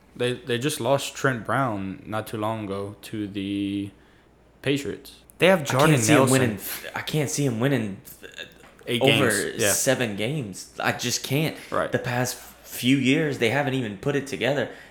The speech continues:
Speaker 2: Ever since Derek Carr got hurt, they have not,
Speaker 1: Come
Speaker 2: like,
Speaker 1: close
Speaker 2: come
Speaker 1: to
Speaker 2: close
Speaker 1: competing.
Speaker 2: to playoffs
Speaker 1: Yeah.
Speaker 2: and competing in the A F C West. And, I mean,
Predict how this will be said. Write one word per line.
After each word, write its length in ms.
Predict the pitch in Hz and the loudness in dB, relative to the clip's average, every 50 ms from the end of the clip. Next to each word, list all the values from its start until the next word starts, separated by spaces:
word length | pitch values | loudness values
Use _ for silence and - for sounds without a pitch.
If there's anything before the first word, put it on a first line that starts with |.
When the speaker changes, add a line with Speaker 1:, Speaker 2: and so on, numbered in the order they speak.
| - - - | -20 -14 -6
Speaker 2:
Ever 320 | - - 143 151 160 180 | -4 -2 -2 0 0 0
since 500 | - - - 160 160 156 - - - - - - - - - - - - _ _ 110 | 0 0 0 -2 -2 -2 -2 -6 -10 -14 -16 -20 -20 -20 -20 -20 -20 -20 _ _ -6
Derek 320 | 104 123 123 131 147 139 - | 0 4 6 6 6 4 4
Carr 180 | - 147 139 | 2 2 4
got 180 | 131 123 113 - | 4 2 0 2
hurt, 380 | 117 120 139 160 - - - - - - - - - | 2 2 2 2 0 -6 -16 -20 -20 -20 -12 0 2
they 120 | 117 120 | 2 2
have 200 | 127 127 117 104 | 2 2 -2 0
not, 460 | 113 117 120 117 - - - - - _ - - _ - _ _ - - - | 0 0 2 0 0 -4 -8 -16 -20 _ -20 -20 _ -20 _ _ -20 -12 -4
Speaker 1:
Come 140 | - 131 - | 0 0 0
Speaker 2:
like, 100 | 92 - | 0 -2
Speaker 1:
close 460 | - - 120 120 113 107 - - - | -2 0 0 0 0 0 -2 -2 0
Speaker 2:
come 160 | 127 127 120 | 0 0 2
Speaker 1:
to 160 | 110 123 117 | 2 2 2
Speaker 2:
close 300 | 120 120 120 117 120 117 | 4 4 4 4 4 4
Speaker 1:
competing. 440 | 120 110 110 117 104 98 95 95 110 | 2 2 2 2 2 0 -2 -6 -10
Speaker 2:
to 220 | - - - - | -14 -16 -10 -4
playoffs 680 | - 117 120 117 117 113 117 117 110 - - - - - | 0 2 2 4 4 4 2 2 2 0 -6 -10 -12 -10
Speaker 1:
Yeah. 240 | 107 110 101 - - - - - - _ _ _ _ _ _ _ _ _ | -10 -8 -8 -10 -10 -14 -18 -20 -20 _ _ _ _ _ _ _ _ _
Speaker 2:
and 180 | - 101 104 95 | -10 -10 -8 -6
competing 380 | - 110 92 - 127 127 104 117 | -6 -6 -2 0 0 0 0 -2
in 100 | 110 107 | -4 -2
the 60 | 104 | -2
A 160 | 101 104 104 | -2 -2 -2
F 80 | 95 95 | -2 -4
C 220 | - 101 98 87 | -6 -6 -6 -6
West. 420 | - 101 104 107 95 87 - - - | -4 -2 -2 -2 -2 -4 -6 -10 -10
And, 140 | - 101 101 | -8 -8 -6
I 40 | |
mean, 360 | 98 101 98 98 98 95 95 | -6 -6 -6 -6 -6 -8 -10